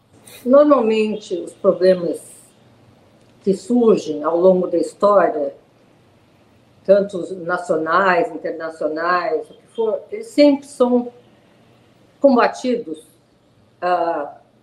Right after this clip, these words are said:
após, são rea-, são reações que os países têm. Isso a história prova.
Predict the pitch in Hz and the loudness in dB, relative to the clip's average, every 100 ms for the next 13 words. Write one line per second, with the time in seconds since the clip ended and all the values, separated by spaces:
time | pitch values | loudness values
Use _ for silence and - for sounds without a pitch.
0 | _ _ _ _ _ _ _ - 226 - | _ _ _ _ _ _ _ -6 -4 2
1 | 220 156 - - - - - 220 196 262 | 2 2 -2 -16 -20 -12 -4 -4 0 0
2 | 294 - - 196 247 247 226 285 277 - | 0 -6 -12 -10 -4 -2 2 2 0 -2
3 | 226 233 262 262 220 - 208 202 202 190 | 2 4 2 -2 -10 -2 0 0 -4 -10
4 | - 175 - - _ _ _ _ _ _ | -4 -4 -4 -12 _ _ _ _ _ _
5 | _ _ _ _ _ _ _ 208 220 269 | _ _ _ _ _ _ _ -8 2 2
6 | 254 247 247 247 254 190 147 139 127 | 4 4 4 2 0 0 0 -4 -12